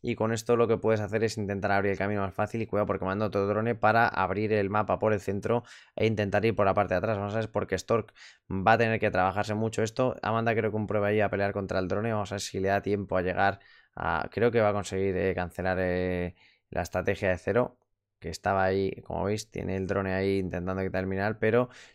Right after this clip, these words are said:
le está presionando el probe, así que, bueno, bien trabajado por parte del,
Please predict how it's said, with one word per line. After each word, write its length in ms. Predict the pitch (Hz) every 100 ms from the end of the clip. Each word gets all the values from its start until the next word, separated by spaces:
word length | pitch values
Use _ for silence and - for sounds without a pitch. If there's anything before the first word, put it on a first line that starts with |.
| -
le 100 | 87
está 160 | 90 104
presionando 300 | 101 98 98
el 60 |
probe, 300 | 101 107 113
así 260 | 110 - 95
que, 260 | 101 101
bueno, 220 | 92 82 69
bien 180 | 98
trabajado 400 | 92 95 92 90
por 160 | 92 90
parte 280 | 90 90 95
del, 500 | 95 95 95 95